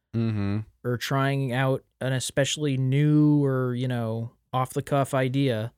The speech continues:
Speaker 1: Mm-hmm. But it's somehow the best version of
Speaker 2: Yeah,
Speaker 1: it.
Speaker 2: you, it's just,
Speaker 1: <laughs> Somehow
Speaker 2: it's
Speaker 1: ends up
Speaker 2: fully realized. It's, it's cool. It's
Speaker 1: Mm-hmm.
Speaker 2: cool. I, I mean, you know, it's just right.
Speaker 1: Mechagodzilla looks really fucking cool when he gets his eye
Speaker 2: Yeah.
Speaker 1: ripped off.
Speaker 2: It's cool.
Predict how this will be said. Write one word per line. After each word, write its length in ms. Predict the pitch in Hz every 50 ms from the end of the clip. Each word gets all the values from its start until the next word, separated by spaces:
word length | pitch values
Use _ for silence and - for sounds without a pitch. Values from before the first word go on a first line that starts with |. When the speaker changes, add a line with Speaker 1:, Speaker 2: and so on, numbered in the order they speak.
| _ -
Speaker 1:
Mm-hmm. 420 | 104 107 101 98 98 95 95 95 95 - -
But 140 | - 98 92
it's 140 | 92 - -
somehow 380 | - 127 120 117 120 117 120
the 100 | 107 104
best 300 | 92 117 117 117 - -
version 440 | 107 107 131 135 135 127 110 117 107
of 160 | 101 107 -
Speaker 2:
Yeah, 280 | 131 160 190 196 165 131
Speaker 1:
it. 120 | 117 117 123
Speaker 2:
you, 80 | 135 135
it's 140 | 127 135
just, 320 | 123 147 143 - - - 143
Speaker 1:
<laughs> 0 |
Somehow 280 | 135 127 123 117 117 117
Speaker 2:
it's 80 | 113
Speaker 1:
ends 240 | 127 131 131 117 110
up 300 | 127 127 123 117 - - - _ _ _ _ _ _ _ _ _ _ _ -
Speaker 2:
fully 200 | 147 147 160 160
realized. 560 | 170 185 202 190 156 123 117 113 110 - -
It's, 220 | 127 123 - - -
it's 240 | - 127 - -
cool. 320 | - - - 165 117 101 - _ _ -
It's 220 | 110 107 104 107 101
Speaker 1:
Mm-hmm. 80 | 98
Speaker 2:
cool. 240 | 98 147 101 101 113 - -
I, 60 | 120
I 240 | 127 135 - 123 123
mean, 260 | 123 123 123 120 120 _ _ -
you 80 | 147 135
know, 120 | 123 113 - _ _ _ _ _ _ _ _ _ _ _ _ _ -
it's 60 | -
just 120 | - - -
right. 240 | 127 127 127 127 127
Speaker 1:
Mechagodzilla 380 | 131 123 120 120 - 123 123 120
looks 200 | 117 117 - -
really 160 | 120 117 110
fucking 320 | - 117 113 110 113 110
cool 180 | 104 120 113 113
when 80 | 113 107
he 80 | 104
gets 160 | 98 104 95
his 160 | - 98 76 85
eye 480 | 78 85 92 98 98 101 104 98 101 - - _ _ _ _ _ _
Speaker 2:
Yeah. 580 | - 110 113 110 110 104 101 101 95 90 90 87 101
Speaker 1:
ripped 260 | 104 98 - - 110
off. 460 | 104 101 98 101 101 98 - - _
Speaker 2:
It's 140 | - - -
cool. 420 | - - 120 104 98 95 95 95